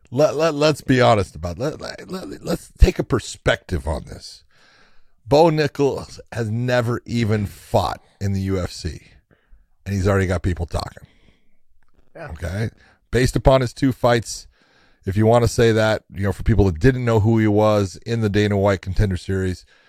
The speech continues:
Speaker 1: he's got people talking. Now, l-, anybody that knows his background and has watched him in his collegiate career,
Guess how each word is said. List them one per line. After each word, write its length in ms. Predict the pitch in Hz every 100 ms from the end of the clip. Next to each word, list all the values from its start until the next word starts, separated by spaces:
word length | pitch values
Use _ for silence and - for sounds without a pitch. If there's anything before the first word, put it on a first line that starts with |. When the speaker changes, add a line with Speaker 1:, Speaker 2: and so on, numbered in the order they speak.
| _ _ _ -
Speaker 1:
he's 180 | 127 113
got 220 | 120 104
people 260 | 117 95
talking. 480 | 90 98 73 - 95
Now, 200 | 101 107
l-, 180 | 90 117 -
anybody 480 | 123 143 139 127 123
that 180 | 107 95
knows 360 | 90 104 104 92
his 180 | 87
background 800 | - 78 73 - 85 71 - - - _ _ -
and 140 | 101
has 120 | 107
watched 540 | 98 92 110 113 - -
him 140 | 95
in 80 | 98
his 100 | 90
collegiate 520 | - 92 95 87 85
career, 500 | - 98 90 82 69